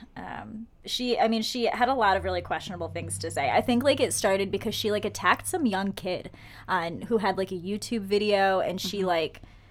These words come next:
Speaker 1: <sighs> I don't know, I, I
Speaker 2: She, I mean, at the very least, I know the one thing that she said that hit me
Speaker 1: Mm-hmm. Yeah.
Speaker 2: was, um, that she said that coming out as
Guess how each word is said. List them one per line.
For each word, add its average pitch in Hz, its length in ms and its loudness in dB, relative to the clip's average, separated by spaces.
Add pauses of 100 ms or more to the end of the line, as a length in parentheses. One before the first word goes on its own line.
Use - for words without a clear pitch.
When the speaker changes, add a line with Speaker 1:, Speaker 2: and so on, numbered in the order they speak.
(260)
Speaker 1:
<sighs> - 600 -14
I - 60 -4
don't 214 140 -4
know, 185 260 -6
I, - 60 -4
I 170 320 -4 (380)
Speaker 2:
She, - 220 0
I 311 100 8
mean, 294 200 4
at - 320 0
the 269 80 6
very 302 240 6
least, 208 280 2
I 214 100 4
know 208 120 6
the 190 100 2
one 196 260 4
thing 190 240 0
that 175 260 6
she - 180 -4
said 165 520 2
that 156 340 4
hit - 280 -2
me 180 460 -2 (240)
Speaker 1:
Mm-hmm. 180 360 -6 (460)
Yeah. 226 200 0
Speaker 2:
was, 196 720 8
um, 175 540 8 (240)
that 202 300 6
she 220 220 -2
said 190 320 4
that 180 220 2
coming 190 320 0
out 180 240 4
as 175 340 2